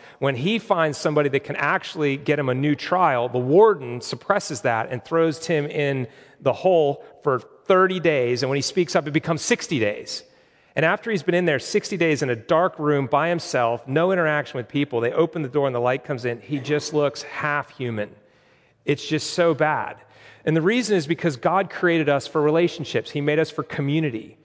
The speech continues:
We thrive when we're in God-centered community, and we wither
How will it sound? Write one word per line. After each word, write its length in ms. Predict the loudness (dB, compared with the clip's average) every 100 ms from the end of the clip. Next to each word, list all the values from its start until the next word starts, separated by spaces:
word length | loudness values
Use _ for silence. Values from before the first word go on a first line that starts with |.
| _ _ _
We 160 | 0 0
thrive 640 | -2 0 2 2 2 0 -2 -2
when 160 | 0
we're 140 | 0 0
in 380 | 0 0 -4 -8 -18 _ _
God-centered 680 | 0 2 0 -2 0 0 -2
community, 600 | -4 -4 -2 -2 -2 -4 -12 -8 -2
and 140 | 2
we 100 | 2
wither 600 | 6 6 6 4 -4 -8